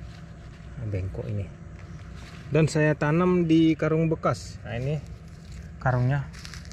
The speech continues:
Ini bekas tanaman bawang merah dulunya saya tanam. Dan setelah panen bawang merahnya, langsung saya tanam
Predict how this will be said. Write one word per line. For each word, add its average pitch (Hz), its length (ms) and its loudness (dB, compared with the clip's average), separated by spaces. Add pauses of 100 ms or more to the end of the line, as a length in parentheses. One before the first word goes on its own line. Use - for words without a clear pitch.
(160)
Ini 156 240 6
bekas 147 480 2
tanaman 131 960 2 (520)
bawang 135 400 6
merah 139 320 4
dulunya 135 320 2
saya 123 240 2
tanam. 117 320 0 (320)
Dan 131 160 2
setelah 123 480 2
panen 131 400 0
bawang 127 240 4
merahnya, 127 480 2 (880)
langsung 139 320 2
saya 147 240 4
tanam 135 480 2